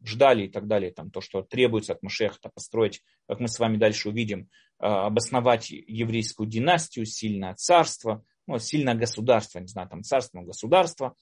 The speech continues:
э, дать возможность не отвлекающе служить Всевышнему и так далее, построить правильное, справедливое общество во всем человечестве. И тогда, после всего этого,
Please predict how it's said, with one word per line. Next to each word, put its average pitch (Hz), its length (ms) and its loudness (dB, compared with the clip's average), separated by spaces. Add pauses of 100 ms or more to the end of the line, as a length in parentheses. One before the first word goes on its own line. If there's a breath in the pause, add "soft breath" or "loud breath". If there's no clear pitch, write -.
(520 soft breath)
э, 123 140 2
дать 131 280 4
возможность 127 1000 2 (600)
не 143 260 -2
отвлекающе 139 1080 2 (260)
служить 113 440 -4
Всевышнему 160 640 -2
и - 20 -16
так 139 180 -4
далее, 123 200 4
построить 135 580 0
правильное, 131 680 2 (200)
справедливое 127 1120 2
общество 170 600 4
во 143 280 4
всем 147 440 2
человечестве. 196 840 -6 (1120)
И 139 100 -14
тогда, 151 360 6
после 160 360 2
всего 165 320 4
этого, 160 320 0